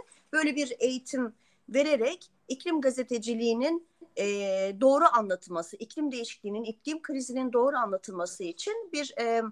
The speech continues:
aslında bir hizmet bu. Çünkü gazeteciliğin de, e, çeşitli, e, e, sebeplerle gazetecilik yapılıyor. İşte doğru bilgi aktarmak, araştırmak, işte, e, bazı, e, olayları ortaya çıkartmak. E, iklim gazeteciliğinin görevi de şu,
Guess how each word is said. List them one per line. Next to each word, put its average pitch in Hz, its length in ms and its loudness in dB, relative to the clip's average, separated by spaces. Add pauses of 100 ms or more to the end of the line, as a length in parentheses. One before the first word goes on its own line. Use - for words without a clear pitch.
(440)
aslında 269 240 -2
bir 294 60 -2
hizmet 254 600 -2
bu. 285 200 2
Çünkü 269 340 2 (360)
gazeteciliğin 277 800 2
de, 170 320 4
e, 170 520 2
çeşitli, 330 520 -6
e, 294 260 -4
e, 160 840 -4
sebeplerle 262 680 4
gazetecilik 156 640 -8
yapılıyor. 175 260 -2
İşte 196 180 -4
doğru 214 280 2
bilgi 196 280 0
aktarmak, 185 540 -2
araştırmak, 185 800 -2 (320)
işte, 202 360 -4
e, 190 180 -8
bazı, 202 400 0
e, 180 440 4
olayları 196 500 -2
ortaya 175 440 -6
çıkartmak. 208 760 -6 (500)
E, 254 60 -8
iklim 349 340 -6
gazeteciliğinin 294 680 -4
görevi 294 360 -6
de 294 100 -6
şu, 330 460 -6